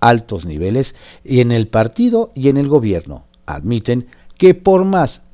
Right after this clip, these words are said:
que quieren hacerle frente, no le ganan porque la mayoría de los diputados tricolores se la deben a él y ha logrado dominar los órganos directivos del partido colocando a su gente en las posiciones claves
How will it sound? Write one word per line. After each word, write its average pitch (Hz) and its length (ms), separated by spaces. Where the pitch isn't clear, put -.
que 87 220
quieren 123 340
hacerle 95 420
frente, 120 440
no 131 340
le 226 160
ganan 180 320
porque 156 500
la 175 200
mayoría 175 460
de 117 120
los 107 160
diputados 135 540
tricolores 165 540
se 98 340
la 80 220
deben 101 340
a 98 140
él 151 220
y 92 120
ha 135 160
logrado 117 540
dominar 104 440
los 117 240
órganos 120 300
directivos 123 500
del 90 160
partido 110 520
colocando 170 800
a 101 200
su 92 200
gente 131 540
en 110 200
las 98 160
posiciones 117 580
claves 76 500